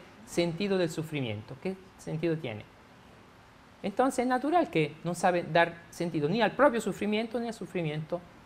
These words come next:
de la persona que está muriendo. En cambio, la, la pastoral enseña esto, en el hospice sobre todo se enseña esto, a dar sentido al sufrimiento y a la muerte. Y los comités de ética,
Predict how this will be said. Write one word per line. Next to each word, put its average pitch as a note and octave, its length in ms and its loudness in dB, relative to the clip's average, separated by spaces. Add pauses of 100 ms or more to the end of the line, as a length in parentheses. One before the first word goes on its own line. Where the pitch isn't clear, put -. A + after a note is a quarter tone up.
de D3 100 4
la C#3+ 120 6
persona C3 360 -2
que C3+ 60 -8
está C#3 180 -6
muriendo. B2+ 380 -4 (320)
En C3+ 80 -6
cambio, D3+ 260 2
la, D#3+ 160 4 (720)
la D3 100 0
pastoral E3 540 8
enseña C#3+ 480 0
esto, A#2 260 0
en C#3+ 120 0
el D3 140 0
hospice C3 360 0
sobre C3+ 280 -2
todo C3+ 300 0
se C3+ 140 -6
enseña C3+ 380 -2
esto, A2 320 -8 (260)
a - 100 -2
dar E3+ 200 8
sentido E3 440 2
al C3+ 60 4
sufrimiento C#3 720 -2
y D3 100 -2
a C#3+ 40 2
la C#3+ 80 4
muerte. A#2 280 -4 (920)
Y A#3 60 4
los B3 120 12
comités D#3+ 340 4
de B2+ 140 10
ética, A2 340 -2